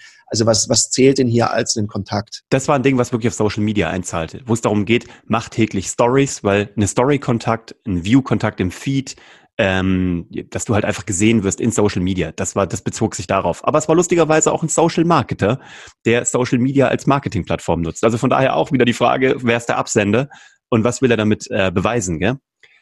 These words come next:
Speaker 2: Ich glaube schon, dass
Speaker 1: Ja.
Speaker 2: das Ding ist, dass du da, je omnipräsenter du da bist, desto mehr hilft es natürlich.
Speaker 1: Ja.
Speaker 2: Ähm, je häufiger da die Kontaktanzahl ist, das hilft. Aber ich finde auch diese, ähm, ja, diese ominösen, äh,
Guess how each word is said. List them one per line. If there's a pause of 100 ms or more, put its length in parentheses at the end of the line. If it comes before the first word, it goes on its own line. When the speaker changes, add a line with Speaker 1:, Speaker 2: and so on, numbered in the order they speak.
(140)
Speaker 2:
Ich
glaube
schon,
dass
Speaker 1:
Ja.
Speaker 2:
das
Ding
ist,
dass
du
da,
je
omnipräsenter
du
da
bist, (180)
desto
mehr
hilft
es
natürlich. (640)
Speaker 1:
Ja.
Speaker 2:
Ähm, (100)
je
häufiger
da
die
Kontaktanzahl
ist,
das
hilft.
Aber
ich
finde
auch
diese,
ähm, (340)
ja, (220)
diese
ominösen,
äh,